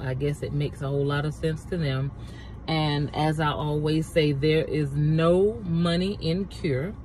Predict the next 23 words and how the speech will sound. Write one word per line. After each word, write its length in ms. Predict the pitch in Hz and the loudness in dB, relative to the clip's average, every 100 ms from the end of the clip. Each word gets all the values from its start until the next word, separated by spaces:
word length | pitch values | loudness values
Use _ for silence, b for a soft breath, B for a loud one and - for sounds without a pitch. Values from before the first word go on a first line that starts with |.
| - B B B B B B - | -14 B B B B B B -6
Uh, 360 | 160 147 139 139 | -2 0 0 -2
so 560 | - 175 147 131 131 - - - - - | 0 2 2 2 0 -4 -12 -14 -8 -2
anytime 640 | 160 156 175 165 156 156 | 0 0 2 2 2 2
they 160 | 156 151 | 0 0
can 240 | 151 143 | -2 -4
keep 340 | - 175 - | -2 -4 -2
you 160 | 165 156 | -2 -2
on 320 | 156 156 151 | 0 0 2
meds 560 | 160 160 160 151 143 156 | 4 6 6 2 -2 0
or 320 | 139 131 131 - B B - | 0 0 -2 -8 B B 0
whatever, 460 | 151 156 147 135 151 | 4 4 4 2 0
you 160 | 156 | 0
know, 120 | 147 | 0
that's 360 | 143 151 160 - | 0 0 -2 -2
where 140 | 143 | 0
their 460 | 139 147 156 151 147 - - - - - - - - - - - - - - | 2 2 2 0 -4 -8 -14 -14 -14 -16 -14 -14 -14 -14 -14 -14 -14 -14 -8
loyalty 680 | 147 151 160 165 147 - 160 | -2 4 6 6 4 0 0
lies. 460 | 139 139 139 143 139 | 2 2 0 0 -2
That's 240 | 143 143 | -2 -4
where 200 | - 139 | -4 -2
their 160 | 135 127 | -2 0
money 400 | 147 160 170 160 | 0 0 2 0
lies, 600 | 160 160 156 156 156 | 2 2 0 0 -2